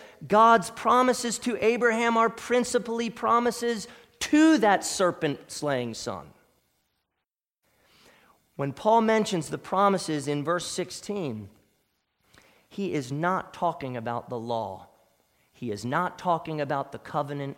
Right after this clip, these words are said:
of works, which says, "Obey and live,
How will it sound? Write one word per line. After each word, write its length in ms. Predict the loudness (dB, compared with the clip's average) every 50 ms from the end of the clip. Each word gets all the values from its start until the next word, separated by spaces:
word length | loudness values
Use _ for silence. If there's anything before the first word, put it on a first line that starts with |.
| _
of 140 | -14 -14 -12
works, 720 | -10 -4 -2 0 0 0 -2 -6 -12 -14 -14 -12 -14 -14 -16 _ _ _ _ _ _ _ _ _ _ _ _ _ _ _ _ _
which 380 | -4 -2 0 0 0 -2 -4 -4
says, 640 | 2 4 6 6 6 6 4 4 2 0 -2 -8 -12 -16 -20 -20 _ _ _
"Obey 880 | 6 6 6 6 6 8 10 12 12 12 12 10 10 8 4 0 -4 -8 -16 -8 0
and 360 | 2 4 6 6 4 4 4
live, 420 | 4 6 6 4 2 -2 -6 -12